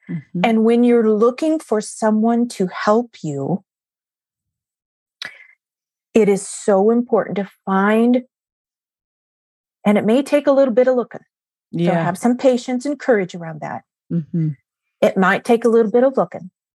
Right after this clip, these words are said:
Speaker 2: but look to find the practitioner or practitioners that resonate with you, that you're like, "Yep, that's my person."
Speaker 1: Yeah.
Speaker 2: Or, "Yep, those are my people."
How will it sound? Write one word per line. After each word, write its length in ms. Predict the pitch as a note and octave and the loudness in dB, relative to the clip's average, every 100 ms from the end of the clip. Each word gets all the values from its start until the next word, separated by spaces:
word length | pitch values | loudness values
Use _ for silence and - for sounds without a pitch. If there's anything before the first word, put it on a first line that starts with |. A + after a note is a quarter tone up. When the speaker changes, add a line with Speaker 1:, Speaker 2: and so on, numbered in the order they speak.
| _ _ _ _ | _ _ _ _
Speaker 2:
but 200 | G#3 - | 0 2
look 500 | A3 G#3 G#3+ G#3+ - | 0 2 0 -2 -6
to 100 | - | -6
find 600 | A#3+ - G#3 G3+ G3+ G#3 | -6 -6 -4 -2 0 0
the 60 | G3+ | 0
practitioner 1120 | - - - - A3 - A3+ G#3+ A3 A3 A3+ _ _ _ | -4 -6 -8 -4 -4 0 -2 0 0 0 -4 _ _ _
or 120 | F#3+ F3+ | -4 -4
practitioners 1200 | - D3 - F#3 - F3 G#3 B3 B3 B3 A#3+ - _ _ _ _ _ _ _ _ - - | -6 -12 -8 -8 -4 0 2 2 2 0 -2 -14 _ _ _ _ _ _ _ _ -12 -2
that 200 | F3+ - | -2 0
resonate 800 | F#3 F3+ A3+ B3 B3 G#3 F3 F3 | 0 4 4 4 0 -2 -4 -6
with 360 | F#3 F3+ F3+ - | -2 -2 -2 -4
you, 440 | F3 D#3+ D3+ F3 - _ _ _ | -4 -4 -6 -10 -14 _ _ _
that 140 | F#3+ F3+ | -2 0
you're 120 | F#3 | 0
like, 200 | E3+ F3 | -2 0
"Yep, 200 | G#3 A#3+ _ _ _ _ _ _ _ | -2 -2 _ _ _ _ _ _ _
that's 240 | F3 E3+ - | -4 -4 -6
my 120 | D#3 | -6
person." 360 | - F3+ - F3+ - _ _ _ _ - | -4 -4 -6 -14 -16 _ _ _ _ -10
Speaker 1:
Yeah. 360 | E3+ D#3 D#3+ - _ - _ - | -6 -4 -6 -8 _ -20 _ -2
Speaker 2:
Or, 120 | G#3 | 0
"Yep, 240 | G3 G3+ - - | 2 0 -2 0
those 240 | G3 G3+ | 0 0
are 60 | G#3 | -2
my 180 | G3 F3+ | -2 -4
people." 460 | F#3 - E3 F3 | -6 -6 -8 -10